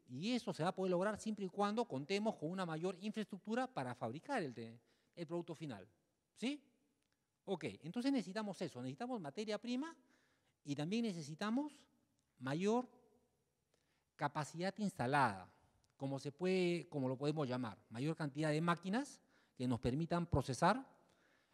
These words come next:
para poder obtener mayor cantidad de, de productos,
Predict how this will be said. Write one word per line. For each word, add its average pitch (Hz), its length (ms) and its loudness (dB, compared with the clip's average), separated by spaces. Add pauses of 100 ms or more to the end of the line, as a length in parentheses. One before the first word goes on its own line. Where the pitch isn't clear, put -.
(100)
para 120 220 -2
poder 135 180 4
obtener 175 600 4
mayor 131 320 0
cantidad 139 300 -2
de, 156 140 0 (380)
de 165 180 4
productos, 185 480 10